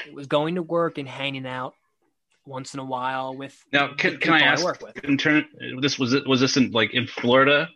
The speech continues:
Speaker 2: during
Speaker 1: Yeah.
Speaker 2: this time?
Speaker 1: Yes, yes.
Speaker 2: Gotcha.
Speaker 1: Yeah, yeah,
Speaker 2: All right.
Speaker 1: I, yeah, I just moved, uh, yeah, I just moved up here,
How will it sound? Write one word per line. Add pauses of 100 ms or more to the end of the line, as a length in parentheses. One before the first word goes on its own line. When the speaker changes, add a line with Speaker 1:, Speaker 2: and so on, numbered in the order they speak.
(380)
Speaker 2:
during
Speaker 1:
Yeah.
Speaker 2:
this
time? (220)
Speaker 1:
Yes, (100)
yes.
Speaker 2:
Gotcha. (360)
Speaker 1:
Yeah,
yeah,
Speaker 2:
All
right.
Speaker 1:
I,
yeah,
I
just
moved,
uh, (160)
yeah,
I
just
moved
up
here,